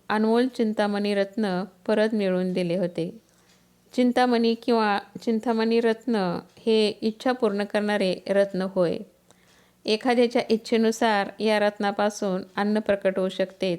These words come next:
तसेच आजार व दुःख दूर केले जाऊ शकते, तसेच पाणीसुद्धा शुद्ध केले जाऊ शकते.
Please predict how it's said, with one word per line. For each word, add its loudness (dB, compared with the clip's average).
तसेच -4
आजार 2
व 4
दुःख -4
दूर 2
केले 0
जाऊ 2
शकते, -6
तसेच 2
पाणीसुद्धा 0
शुद्ध -2
केले 0
जाऊ 2
शकते. -4